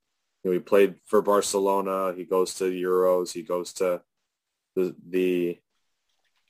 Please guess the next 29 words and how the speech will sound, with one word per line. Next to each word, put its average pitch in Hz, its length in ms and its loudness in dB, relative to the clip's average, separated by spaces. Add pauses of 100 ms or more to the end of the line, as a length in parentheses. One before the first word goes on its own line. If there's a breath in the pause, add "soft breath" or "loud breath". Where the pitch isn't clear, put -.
(260)
um, 80 400 -6 (140)
Olympics. 95 640 2 (380)
And 98 180 0
then 95 300 0 (340)
first 117 260 6
weekend 117 300 4
of 110 60 4
the 110 100 4
season 113 400 0
in 110 120 -2
La 110 120 4
Liga, 110 360 2
and 101 80 -4
he's 107 220 -4
playing 113 360 2
again. 107 500 -4 (420)
You - 80 -18
know, 98 160 4
it's 101 140 2
just, - 260 0 (720)
you - 80 0
gotta 139 160 8
give 147 220 6
that 143 160 6
kid 170 200 4
a 131 60 4
break. 151 400 0
You're 147 80 2
gonna, 135 360 0